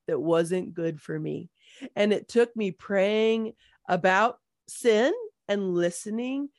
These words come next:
to really understand that. So the way that the prayers are divided in the book are, "Lord, I've set the table. Please bring the feast." And th-, isn't that the Christian life? "Lord, I've brought what I can. It's only ever loaves and fishes.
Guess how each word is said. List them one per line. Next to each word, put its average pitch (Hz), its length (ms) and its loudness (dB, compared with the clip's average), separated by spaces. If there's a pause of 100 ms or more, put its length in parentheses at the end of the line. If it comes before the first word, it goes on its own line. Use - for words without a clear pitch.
(200)
to 202 120 -14
really 196 320 0
understand 170 800 -6
that. - 260 -8
So 226 120 0
the 220 120 0
way 254 160 4
that 277 160 -8
the 226 80 -8
prayers 220 380 2
are 190 60 -2
divided 175 360 0
in 170 100 -2
the 165 80 -2
book 202 280 -2
are, 156 320 -2 (400)
"Lord, 214 320 2
I've 196 180 2
set 185 300 -4
the 170 80 -10
table. 160 580 -4 (760)
Please 170 320 -6 (400)
bring 160 200 -2
the 151 80 -6
feast." - 640 -16
And 202 120 -4
th-, 240 100 -8
isn't 294 300 -2
that 240 200 2
the 233 100 -8
Christian 202 400 -4
life? 165 280 -4
"Lord, 220 220 2
I've 190 260 0 (100)
brought 196 240 0
what 220 140 -4
I 220 100 2
can. 185 560 -2 (580)
It's 185 180 -2
only 247 400 4
ever 233 220 4
loaves 214 400 4
and 226 180 -6
fishes. 196 720 2